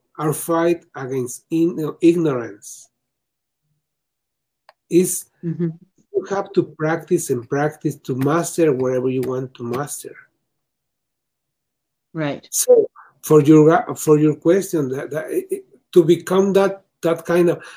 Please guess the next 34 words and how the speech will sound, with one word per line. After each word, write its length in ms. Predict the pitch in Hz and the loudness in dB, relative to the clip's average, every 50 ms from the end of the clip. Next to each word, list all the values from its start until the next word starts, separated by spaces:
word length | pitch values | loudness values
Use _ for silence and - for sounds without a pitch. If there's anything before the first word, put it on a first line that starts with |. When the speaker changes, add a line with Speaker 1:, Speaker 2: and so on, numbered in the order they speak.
| - - _ _ | -20 -20 _ _
Speaker 1:
uh, 80 | - - - - _ - | -20 -20 -20 -20 _ -6
to, 160 | 147 143 139 139 | -4 -4 -4 -2
to 140 | - 156 | -2 2
do 180 | 139 170 185 185 | 6 8 8 8
an 100 | 175 165 | 8 8
exorcism, 840 | 185 202 202 - - 196 160 - - 175 175 170 147 170 170 170 170 - - - - - | 6 4 4 2 0 0 0 2 2 4 4 4 2 0 -2 -4 -4 -8 -14 -20 -18 -10
I 100 | - 151 151 | -6 -6 -6
have 320 | 151 165 180 190 - - - | -4 -6 -6 -8 -8 -8 -8
to 100 | 165 143 139 135 | -8 -6 -6 -4
know. 360 | 143 160 175 156 120 - - _ _ _ _ _ _ _ _ _ _ _ _ _ _ _ _ _ _ _ _ _ _ _ _ _ _ _ _ _ _ _ _ _ _ _ _ _ _ _ _ | -4 -4 -2 -4 -6 -8 -14 _ _ _ _ _ _ _ _ _ _ _ _ _ _ _ _ _ _ _ _ _ _ _ _ _ _ _ _ _ _ _ _ _ _ _ _ _ _ _ _
And 160 | 156 156 160 | -2 0 2
my 160 | 160 165 160 160 | 4 4 4 4
master 800 | 156 165 180 208 202 202 - - 247 247 240 240 233 240 - _ _ _ _ _ _ _ | 4 2 2 0 -2 -4 -6 -6 -4 -4 -4 -4 -6 -8 -10 _ _ _ _ _ _ _
in 160 | - 147 151 147 | -8 -6 -4 -2
that 220 | 165 180 175 175 | -2 -2 -2 -2
day, 220 | - 185 196 - 160 | -4 -4 -2 -4 -4
in 100 | 139 135 | -4 -2
that 200 | 165 165 160 151 | -2 -4 -2 0
day, 340 | 175 175 175 202 196 - _ _ _ _ _ _ _ _ _ _ _ | 0 0 2 0 -2 -4 _ _ _ _ _ _ _ _ _ _ _
they 160 | - 180 190 | 4 6 6
know 340 | 185 175 170 170 185 202 208 | 6 6 4 4 4 4 2
that 160 | 180 170 156 | 0 0 -2
I 100 | 156 160 156 | -2 -2 -4
can, 480 | 160 - 156 151 151 143 135 147 147 - - - | -4 -6 -6 -4 -4 -6 -8 -10 -14 -16 -12 -6
I 120 | 151 147 | -4 -2
was 420 | 151 156 160 160 151 - - - _ _ _ _ - | 0 0 0 -2 -2 -6 -8 -12 _ _ _ _ 2
able 340 | 160 185 208 196 226 220 185 | 4 4 4 6 6 4 4
to 260 | - - - 147 135 | 4 0 -4 -4 -4
that, 380 | - - 147 135 135 131 - _ _ | -2 -4 -4 -4 -6 -8 -10 _ _
that, 300 | 135 135 131 127 120 - _ _ _ _ _ - 143 | -10 -10 -10 -10 -10 -14 _ _ _ _ _ -20 -16
that, 280 | 123 135 127 123 120 - _ _ - | -14 -12 -12 -12 -14 -16 _ _ -12
that 200 | 131 117 110 110 | -12 -12 -8 -4
duty 300 | 139 135 135 131 127 113 | -2 -2 -2 -2 -4 -6
that, 200 | 123 113 107 | -8 -10 -12